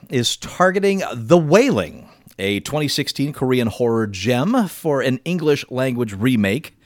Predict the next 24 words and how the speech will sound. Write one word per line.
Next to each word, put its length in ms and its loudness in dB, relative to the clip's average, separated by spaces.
by 160 -6
his 220 -6
Scott 360 -4
Free 240 -8
Productions. 580 -6
Directed 320 -4
by 240 -2
South 300 -2
Korean 260 -2
filmmaker, 680 -2
oh, 160 -8
here 140 -10
we 80 -12
go, 180 -10
Na 520 -4
Hong 360 -4
Jin. 340 0
I 60 -4
think 180 -12
I 40 -14
got 200 -6
that 160 -6
one 140 -6
right. 300 -4